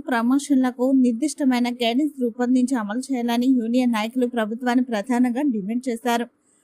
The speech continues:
అన్ని యాప్లు కలిగి ఒక యాప్గా మార్చాలని, సెంటర్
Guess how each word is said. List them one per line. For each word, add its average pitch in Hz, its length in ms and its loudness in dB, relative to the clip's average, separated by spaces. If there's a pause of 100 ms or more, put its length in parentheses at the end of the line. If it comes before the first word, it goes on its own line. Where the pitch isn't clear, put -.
(140)
అన్ని 294 280 6 (100)
యాప్లు 247 360 0
కలిగి 233 320 0 (140)
ఒక 226 80 -6 (140)
యాప్గా 240 280 -2 (140)
మార్చాలని, 247 580 0 (160)
సెంటర్ 302 320 2